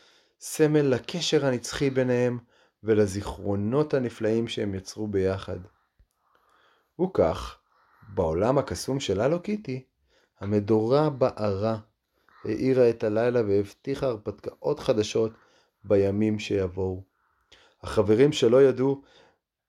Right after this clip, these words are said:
שלא ידעו לאן מסעותיהם יובילו אותם, חום המדורה שלהם והאהבה שחלקו יישארו לעד בליבם.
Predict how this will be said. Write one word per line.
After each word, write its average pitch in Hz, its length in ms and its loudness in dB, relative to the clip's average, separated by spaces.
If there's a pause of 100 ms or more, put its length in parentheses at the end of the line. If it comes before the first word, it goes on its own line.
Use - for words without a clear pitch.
(800)
שלא 120 400 4
ידעו 131 260 4
לאן 131 400 2
מסעותיהם 127 760 0
יובילו 135 440 2
אותם, 120 340 -2 (760)
חום - 340 0
המדורה 117 420 2
שלהם 127 460 -2
והאהבה 87 480 0
שחלקו 117 560 -4 (380)
יישארו 101 600 -2 (340)
לעד 90 540 -6 (300)
בליבם. 76 800 -8